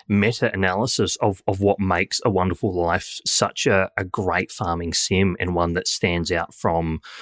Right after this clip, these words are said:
so many others in the genre. Courtney, this, this being the first time that you've played A Wonderful Life and you've, you clearly enjoy a lot of other farming games and,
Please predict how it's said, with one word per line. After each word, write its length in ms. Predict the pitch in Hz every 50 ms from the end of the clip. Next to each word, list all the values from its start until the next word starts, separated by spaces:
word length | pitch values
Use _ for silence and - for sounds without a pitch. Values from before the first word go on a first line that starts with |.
| - - - -
so 180 | - - - 110
many 200 | 98 92 92 - -
others 300 | 92 98 104 107 - 139
in 100 | 123 107
the 80 | 98
genre. 480 | 90 98 101 87 87 85 85 92 110 - - - - - - - - _ _
Courtney, 520 | - - 160 151 - - 160 147 139 135 - -
this, 320 | 160 - 175 185 - -
this 180 | - - 151 -
being 200 | - 180 175 151
the 40 | 123
first 420 | - - 113 104 98 - - -
time 340 | - - 101 92 92 90 85
that 100 | 101 -
you've 520 | - 98 92 90 90 87 85 - - - - _ _ _ _ - - -
played 480 | - - 101 95 101 117 127 127 123 - _ _ _ -
A 80 | 120 113
Wonderful 640 | 104 104 95 92 92 - - 110 95 90 90 87 - -
Life 300 | 64 - - - - - - - - - - -
and 340 | - 101 95 95 92 85 - - _ _
you've, 400 | - 135 113 104 98 95 92 - _ -
you 140 | - 107 -
clearly 380 | - - 147 170 156 139 117
enjoy 360 | 107 98 95 104 98 98 95 - -
a 80 | 101
lot 240 | 98 95 98 98 95
of 100 | 90 -
other 240 | 90 98 98 107 95
farming 460 | - - - 95 95 92 90 87 90
games 400 | 87 92 90 90 87 87 90 95
and, 180 | - 101 92